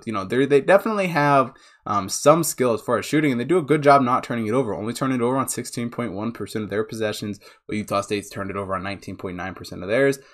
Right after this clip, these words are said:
Um, and Wyoming honestly just has the better offense, you know, eighty-first in adjusted offensive efficiency, Utah State ninety-second in adjusted offensive efficiency. So,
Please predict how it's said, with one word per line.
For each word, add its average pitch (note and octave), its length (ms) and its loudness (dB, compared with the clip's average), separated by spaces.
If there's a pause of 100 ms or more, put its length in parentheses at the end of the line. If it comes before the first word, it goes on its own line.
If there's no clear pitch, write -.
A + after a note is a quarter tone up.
(120)
Um, A#2+ 240 0
and D#3+ 160 0
Wyoming G3+ 400 2
honestly D#3+ 380 6
just C#3+ 200 -2
has C#3+ 280 4
the C3 80 -4
better C#3+ 240 8
offense, D3 340 4
you F#2+ 60 -10
know, F#2+ 160 -10
eighty-first C3+ 540 -2
in G#2+ 80 -6
adjusted A2 340 -4
offensive G#2+ 500 -4
efficiency, C#3 460 -2
Utah G#2+ 300 -6
State F2+ 260 -8
ninety-second F#2 600 -2
in B2 120 -2
adjusted A2 260 -4
offensive G2 460 -4
efficiency. G2 480 -10
So, F2+ 220 -8